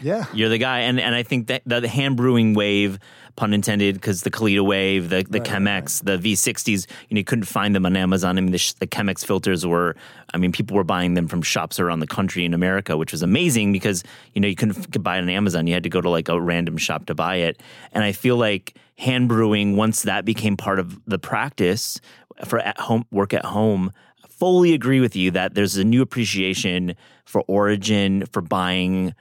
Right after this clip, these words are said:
Speaker 2: a little bit, paying a little bit more for coffee,
Speaker 1: Mm-hmm.
Speaker 2: and just having this moment where coffee is, is more than just that morning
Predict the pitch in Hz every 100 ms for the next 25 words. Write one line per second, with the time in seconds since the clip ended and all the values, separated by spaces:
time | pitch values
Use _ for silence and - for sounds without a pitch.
0 | - - 98 95 101 92 92 - 135 113
1 | 107 101 87 87 92 - - 85 156 90
2 | 90 85 90 95 90 - 92 95 92 -
3 | 90 90 90 87 82 - - _ - 95
4 | 90 90 - - 92 - 92 87 - 92
5 | 87 90 85 90 87 82 82 - 71 82
6 | 85 85 80 80